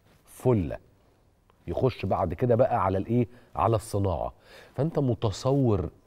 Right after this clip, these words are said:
لو إنه زي بالظبط كده ما قال الريس، إحنا لو بنتكلم في إن إحنا النهاردة ده مجمع واحد، إحنا عندنا احتياطات تخلينا نعمل اتنين وتلاتة وأربعة، عشر مجمعات. عندنا طول ربعمية كيلو متر.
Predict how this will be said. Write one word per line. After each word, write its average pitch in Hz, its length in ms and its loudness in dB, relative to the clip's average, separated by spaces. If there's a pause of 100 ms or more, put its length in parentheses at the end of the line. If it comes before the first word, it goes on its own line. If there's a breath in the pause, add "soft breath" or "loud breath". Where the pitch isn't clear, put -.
(1400 loud breath)
لو 92 260 2
إنه 131 220 4
زي 117 180 4
بالظبط 117 300 0
كده 113 180 0
ما 110 100 -4
قال 107 140 -2
الريس، 90 440 -2
إحنا 95 200 -6
لو 87 140 0
بنتكلم 90 600 -2
في - 100 -10
إن 82 120 -2
إحنا 107 180 -2
النهاردة 107 300 2
ده 107 120 2
مجمع 107 420 0
واحد، 82 420 -6 (680 loud breath)
إحنا - 180 -4
عندنا 98 300 2
احتياطات 104 440 -4
تخلينا 104 300 0
نعمل 104 260 2
اتنين 104 240 0
وتلاتة 95 400 0
وأربعة، 87 240 2 (320)
عشر 85 640 0
مجمعات. 76 720 -6 (960 loud breath)
عندنا 113 420 2 (160)
طول 139 360 6
ربعمية 113 720 2 (180)
كيلو 117 260 -4
متر. - 440 -8